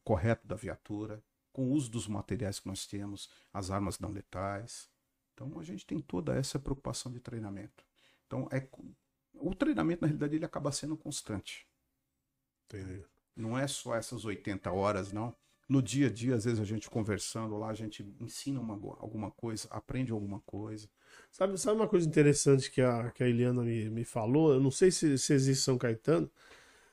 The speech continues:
Speaker 2: que é, uma coisa que não existia lá em Taboão da Serra, por exemplo, os cursos, é, eram feitos por pessoas externas, né? Às vezes não era nem a gente, não era nada.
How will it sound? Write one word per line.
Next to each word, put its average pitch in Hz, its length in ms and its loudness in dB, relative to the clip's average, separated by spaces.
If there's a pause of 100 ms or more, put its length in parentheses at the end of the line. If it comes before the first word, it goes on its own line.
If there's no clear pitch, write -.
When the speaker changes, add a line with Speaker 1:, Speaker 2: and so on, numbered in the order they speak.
(460)
Speaker 2:
que 160 440 10
é, 147 300 10
uma 156 180 8
coisa 196 160 8
que 202 60 2
não 196 100 12
existia 165 360 4
lá 147 80 8
em 143 40 6
Taboão 147 280 6
da 139 140 6
Serra, 190 300 6
por 160 100 6
exemplo, 175 300 6
os - 160 2
cursos, 151 640 4
é, 143 680 6
eram 156 220 6
feitos 165 360 4
por 165 120 -4
pessoas 175 400 2
externas, 151 680 2
né? 127 180 0
Às 127 100 0
vezes 151 160 2
não 151 160 2
era 147 140 2
nem 151 180 2
a 151 80 2
gente, 131 420 0
não 131 100 -2
era 127 120 -2
nada. 143 260 -2